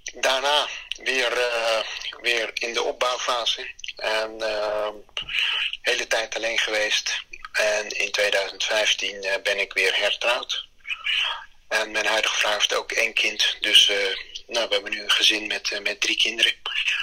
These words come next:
Eh, ik denk dat we ons wel spekkoper kunnen noemen, want dat gaat allemaal goed.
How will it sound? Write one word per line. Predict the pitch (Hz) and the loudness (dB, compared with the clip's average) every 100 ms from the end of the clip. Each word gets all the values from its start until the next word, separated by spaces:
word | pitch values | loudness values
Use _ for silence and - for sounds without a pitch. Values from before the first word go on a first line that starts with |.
| - - - - - - - - | 2 4 2 0 -10 -20 -20 -4
Eh, | 110 107 107 101 | -2 2 0 0
ik | 110 | 0
denk | 120 117 | 0 0
dat | 117 - | -2 -2
we | |
ons | 120 113 | 0 2
wel | 107 104 95 | 2 2 0
spekkoper | - - 117 - 113 110 120 | 2 4 2 -2 -4 -4 -6
kunnen | 117 110 110 | -6 -6 -6
noemen, | 110 | -8
want | 107 107 | -6 -4
dat | 107 - | -2 -2
gaat | - | 0
allemaal | 107 107 104 | 0 0 -2
goed. | - - - | 0 2 2